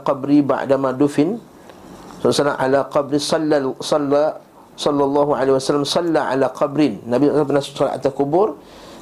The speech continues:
lepas di, ditanam. Fakabbaru alaihi arba'an.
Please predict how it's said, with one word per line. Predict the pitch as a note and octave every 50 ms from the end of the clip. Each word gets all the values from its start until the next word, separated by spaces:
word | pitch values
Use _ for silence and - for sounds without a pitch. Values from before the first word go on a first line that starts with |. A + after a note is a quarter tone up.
| - -
lepas | - - - C#3+ C#3+
di, | C3 C#3+ D#3 D3 - - - - - - - - - - - - D2
ditanam. | G#2 C3+ C3+ - D#3 C#3 D3 C#3 A#2+ G2+ - - - - - - - - - - - - -
Fakabbaru | - C3 C3 - - F#3 F#3 D#3+ C#3 D3 D3+ D3+ D3+ C3+
alaihi | C3+ D3+ D#3 E3 E3+ E3 D#3+ D3
arba'an. | - - D3+ D3 C3 B2+ C#3 - D3+ C#3+ A#2 G#2+ G2+ -